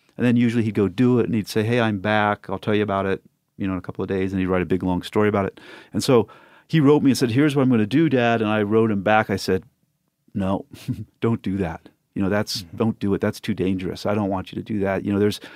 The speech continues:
Speaker 1: I made all, I, you know, I went through all the reasons not to, but I didn't send that email. I wrote it, but I didn't send it to him.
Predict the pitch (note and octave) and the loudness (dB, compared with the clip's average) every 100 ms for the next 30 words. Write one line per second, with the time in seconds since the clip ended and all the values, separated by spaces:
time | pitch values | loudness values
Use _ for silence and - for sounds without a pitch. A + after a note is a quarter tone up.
0 | - - B2 A#2+ B2+ C3+ B2+ B2+ B2 A#2 | -20 -2 0 2 2 2 2 2 2 0
1 | - C3+ G2+ F#2+ A2+ C#3 C3+ C3+ C3 B2+ | -2 0 0 -2 -2 -2 0 0 4 4
2 | A#2+ A2 G#2 A#2 A2+ G2 G#2+ A#2+ B2 B2 | 2 0 0 0 0 0 -2 2 4 4
3 | D3 C3+ - A2+ G2+ F#2 G2+ F2 E2+ - | 2 0 2 2 2 -2 -4 -2 -2 0
4 | A2 A#2 A#2+ G2+ G#2+ A2 G2+ - F#2+ F#2 | 4 4 4 2 0 0 -2 -4 -6 -6
5 | - - G2+ - | -8 -8 -8 -10